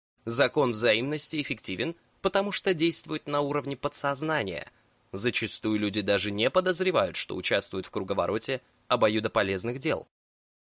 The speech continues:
Они могут и не осознавать, что, реализуя свои внутренние стремления, они на самом деле действуют в ваших интересах. Они знают только одно:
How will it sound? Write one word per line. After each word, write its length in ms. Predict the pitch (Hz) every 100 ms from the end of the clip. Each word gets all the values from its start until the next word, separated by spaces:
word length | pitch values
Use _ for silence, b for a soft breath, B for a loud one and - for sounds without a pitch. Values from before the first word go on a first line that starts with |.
| _
Они 260 | 208 220 226
могут 260 | 202 196
и 60 | 185
не 100 | 180
осознавать, 560 | 175 180 165 185 214
что, 320 | - - 95 92
реализуя 540 | 104 104 107 107 101
свои 240 | - 101
внутренние 500 | 98 107 101 101 98
стремления, 720 | 95 - 98 90 120 180 190 - _ _
они 220 | 190 226
на 120 | 233
самом 300 | 202 190 175
деле 240 | 156 151 123
действуют 500 | 107 104 - 104 107
в 80 | 98
ваших 400 | 95 92 101 -
интересах. 640 | 107 151 185 - - - _ _ _ _ _
Они 260 | 113 110 123
знают 380 | 110 117 113 -
только 340 | 107 98 117
одно: 320 | 127 165 95